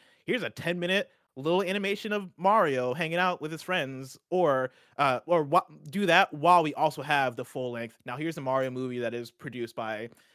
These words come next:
the bigger, a bigger film company or b-, bigger, uh, production company with the means to be able to do something like that.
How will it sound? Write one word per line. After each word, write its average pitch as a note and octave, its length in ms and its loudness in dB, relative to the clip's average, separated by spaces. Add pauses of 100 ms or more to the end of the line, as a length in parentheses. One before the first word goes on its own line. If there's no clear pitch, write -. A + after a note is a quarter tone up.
(140)
the E3+ 80 0
bigger, B2+ 600 -2 (200)
a D3 60 -2
bigger C3+ 280 -4
film B2 240 -8
company A2+ 320 -10
or A2+ 80 -6
b-, C3 240 -6
bigger, C#3 320 -4 (160)
uh, A#2 200 -4
production C3 400 -4
company A#2+ 280 -6
with A#2 220 -4 (260)
the C3+ 100 -4
means B2+ 300 -8
to C3 80 -10
be A#2+ 60 -6
able A#2+ 100 -6
to A#2 60 -12
do A#2 120 -8
something A2+ 300 -10
like A2 200 -8
that. G2+ 260 -8